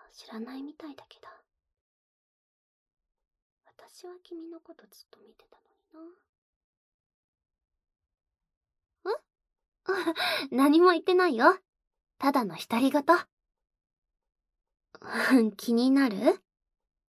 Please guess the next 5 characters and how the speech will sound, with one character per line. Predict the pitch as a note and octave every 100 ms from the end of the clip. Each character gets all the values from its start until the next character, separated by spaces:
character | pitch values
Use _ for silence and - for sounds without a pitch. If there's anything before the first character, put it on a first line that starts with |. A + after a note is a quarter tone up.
| _ _ _ _ -
<laughs> | D#4+ C#4 C4+ _ - - - - _ _ -
で | G#3
も | G#3 D#3+
内 | D#3+ A#3 A#3+ A#3+
緒。 | - F4